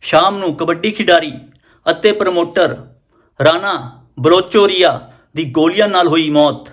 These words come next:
ਨੇ ਇੱਕ ਵਾਰ ਫਿਰ ਪੰਜਾਬ ਨੂੰ ਦਹਿਲਾ ਕੇ ਰੱਖ ਦਿੱਤਾ ਹੈ। ਸੂਬੇ ਦੀ ਮਾੜੀ ਸਰਕਾਰ ਦੌਰਾਨ ਅਪਰਾਧੀ ਤੱਤਾਂ ਦੇ ਹੌਸਲੇ ਇਸ ਕਦਰ ਬੁਲੰਦ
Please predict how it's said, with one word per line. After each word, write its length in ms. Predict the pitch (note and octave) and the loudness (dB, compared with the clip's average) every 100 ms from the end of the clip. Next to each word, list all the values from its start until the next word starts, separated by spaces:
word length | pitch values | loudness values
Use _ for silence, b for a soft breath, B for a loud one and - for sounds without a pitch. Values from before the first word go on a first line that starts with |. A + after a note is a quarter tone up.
| _ - | _ -4
ਨੇ 80 | D3+ | -4
ਇੱਕ 300 | - G3+ - | -2 -8 0
ਵਾਰ 160 | G#3 G3 - | 0 0 0
ਫਿਰ 260 | G3+ F#3+ - b b b | 0 0 -6 b b b
ਪੰਜਾਬ 400 | F3+ D#3+ E3 F#3+ | -2 2 2 2
ਨੂੰ 140 | F#3+ C#3+ | -2 -2
ਦਹਿਲਾ 300 | C3 C3 D#3 | 0 2 2
ਕੇ 120 | G#3 | 0
ਰੱਖ 140 | G3 | -4
ਦਿੱਤਾ 300 | E3 E3+ D#3 | -4 -4 -2
ਹੈ। 300 | C3 A2 - _ _ _ _ b b b b _ | -2 -4 -8 _ _ _ _ b b b b _
ਸੂਬੇ 420 | - F3 E3 G#3 | -4 -4 -2 -4
ਦੀ 140 | G3+ G3+ | -2 -2
ਮਾੜੀ 360 | E3+ E3+ F#3 | 2 2 0
ਸਰਕਾਰ 640 | F#3 F#3+ F3 D#3 D3+ D#3+ B2+ - - | -4 -4 0 2 4 4 -2 -12 -2
ਦੌਰਾਨ 480 | D3 D#3 D#3 D3+ A#2+ - | 2 4 4 2 -4 -8
ਅਪਰਾਧੀ 460 | D3+ F3 E3+ E3 G#3 | -4 2 4 2 -2
ਤੱਤਾਂ 380 | G3+ F3 G3 F#3 | -6 -4 -2 -2
ਦੇ 360 | E3 C#3 - _ _ _ _ - | -4 -6 -12 _ _ _ _ -2
ਹੌਸਲੇ 380 | D3 B3+ - F#3+ | 2 2 0 -4
ਇਸ 280 | - G3+ G3+ | -4 -8 -12
ਕਦਰ 400 | - F#3 F3 D#3+ | -4 -2 0 -2
ਬੁਲੰਦ 440 | C#3+ E3 F3+ D#3 | 0 0 0 -2